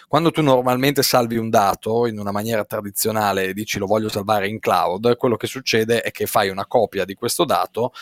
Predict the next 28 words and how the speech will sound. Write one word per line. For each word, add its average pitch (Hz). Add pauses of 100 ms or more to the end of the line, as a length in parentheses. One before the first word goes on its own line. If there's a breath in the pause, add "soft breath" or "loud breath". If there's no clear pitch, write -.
(220 loud breath)
eh, 107
e 127
poi 139
questa 120
copia 113
viene 104
spedita 107
fondamentalmente 104
in 110
un, 101
eh, 98
data 92
center, 127
quindi 92
dentro 117
un 160
server 98
da 104
qualche 104
parte 98
dove 117
viene 107
salvata 92
in 95
cloud, 90
e 131
questo 107
è 101